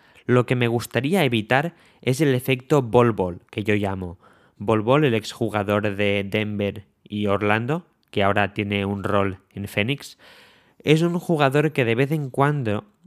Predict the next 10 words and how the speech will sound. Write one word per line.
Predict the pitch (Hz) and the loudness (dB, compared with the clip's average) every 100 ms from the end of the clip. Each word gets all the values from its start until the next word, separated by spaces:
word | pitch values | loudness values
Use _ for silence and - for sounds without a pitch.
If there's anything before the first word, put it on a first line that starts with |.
| - | -10
en | 113 | -6
algunos | 101 104 131 123 | -4 -2 -2 -2
partidos, | - 101 98 120 104 131 - _ _ | -2 -2 0 0 0 -2 -10 _ _
a | 110 - | -10 -4
principios | 101 101 151 151 120 101 | -4 -4 0 2 2 0
de | |
la | 101 95 | -4 -6
temporada | 101 92 104 117 113 | -6 -2 2 2 2
pasada | 110 - 131 107 | -2 -2 0 0
especialmente, | - 104 - 101 117 127 107 107 | -4 -8 -4 -2 -2 -2 -4 -8